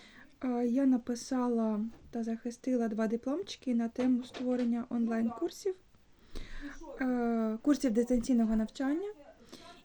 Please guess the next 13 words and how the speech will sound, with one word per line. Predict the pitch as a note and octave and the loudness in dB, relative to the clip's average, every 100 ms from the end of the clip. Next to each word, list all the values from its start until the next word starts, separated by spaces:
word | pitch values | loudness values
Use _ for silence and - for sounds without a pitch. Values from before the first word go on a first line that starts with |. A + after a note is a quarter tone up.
| - | -2
І | C4+ B3+ | 2 4
я | D4 F4 | 4 4
трошки | - C4+ C4 - - B3+ | 2 0 0 0 -2 -4
ці | - C4 | -2 -4
курси | B3 B3+ D4 - D#4 B3+ | -2 0 -2 -2 0 2
роблю | A3+ G#3 A3 A3 | 2 0 -2 -2
зараз. | A3+ A3 A3 A3 - - - _ - C4+ | -2 -2 -2 -6 -14 -20 -20 _ -10 -2
Я | B3+ C#4+ | 0 0
просто | C4+ B3 B3 - A#3 A3+ A3 A3 A3+ - - - - - | 0 0 0 -2 0 2 2 0 -4 -12 -20 -20 -20 -20
ще, | - - C4+ C4 B3 - | -12 0 2 2 0 -2
крім, | B3+ B3 A#3 A3 | 0 4 4 4
е, | A#3+ - A#3 A3+ A3 G#3+ G#3 G#3+ B3 B3 - | 0 -6 -4 -2 -2 -2 -4 -4 -6 -12 -16
цього, | - C4+ D4+ E4 D#4 C#4+ C4+ | -6 0 0 0 2 2 2